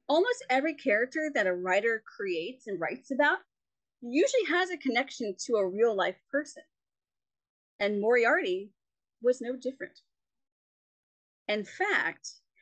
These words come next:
in a conversation between Conan Doyle and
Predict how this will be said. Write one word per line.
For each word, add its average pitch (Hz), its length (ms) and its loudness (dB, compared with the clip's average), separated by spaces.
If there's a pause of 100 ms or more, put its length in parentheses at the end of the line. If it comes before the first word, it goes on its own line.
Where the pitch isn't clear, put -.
(240)
in 269 160 4
a 392 80 2 (120)
conversation 285 1080 -4
between 233 360 -6
Conan 247 360 0
Doyle 202 640 2
and 196 280 -6